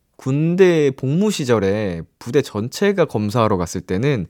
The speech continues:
정말 그 코로나 초창기였어가지고, 이게 뭐, 백신도 없고, 이 진-, 뭐라 그러죠? 검사 방법도 초창기니까 이게 뭐, 없는 거야. 그러니까 전 양쪽 코를 다 쑤셨는데,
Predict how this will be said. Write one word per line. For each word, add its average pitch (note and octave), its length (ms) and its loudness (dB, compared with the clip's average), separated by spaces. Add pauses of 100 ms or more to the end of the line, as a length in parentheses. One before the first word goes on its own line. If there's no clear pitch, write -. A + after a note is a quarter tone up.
(220)
정말 D#3 460 2
그 - 180 -6
코로나 F3 420 0
초창기였어가지고, A2 1400 -2 (420)
이게 C3+ 300 4
뭐, G2+ 480 2
백신도 B2 440 -2
없고, C3 760 2
이 G#2 220 -6
진-, C3+ 420 -4 (720)
뭐라 G#2 200 0
그러죠? F#2+ 220 0
검사 C3+ 300 0
방법도 C3 560 0
초창기니까 F#3 600 -2
이게 A#2+ 120 0
뭐, F#2+ 200 0
없는 E3+ 280 2
거야. D#2+ 260 -8
그러니까 B2+ 400 -2
전 A#2+ 180 -6
양쪽 B2+ 320 0
코를 D3+ 280 0
다 G2 180 -2
쑤셨는데, G#2+ 800 -2